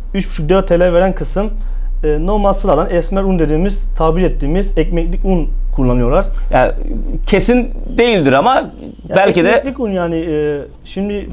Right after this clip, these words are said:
Speaker 2: Ekmeklik un derken nasıl yani?
Speaker 1: ekmeklik esmer un yani, hafif un yani.
Speaker 2: Yani
Speaker 1: Hekimoğlu
Speaker 2: ekmek,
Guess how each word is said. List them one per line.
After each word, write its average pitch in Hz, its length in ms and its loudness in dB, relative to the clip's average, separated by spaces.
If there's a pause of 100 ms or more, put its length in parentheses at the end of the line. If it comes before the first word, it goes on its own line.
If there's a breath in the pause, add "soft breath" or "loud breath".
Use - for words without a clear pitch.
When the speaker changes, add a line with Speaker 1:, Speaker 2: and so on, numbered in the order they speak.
Speaker 2:
Ekmeklik 226 420 -2
un 233 180 2
derken 208 380 0
nasıl - 140 -4
yani? 120 220 0
Speaker 1:
ekmeklik 135 280 -2
esmer 247 260 0
un 185 160 0
yani, 147 200 -2
hafif 170 340 -2
un 170 120 -2
yani. 127 320 -2 (160)
Speaker 2:
Yani 156 200 4
Speaker 1:
Hekimoğlu 196 420 4
Speaker 2:
ekmek, 233 180 -2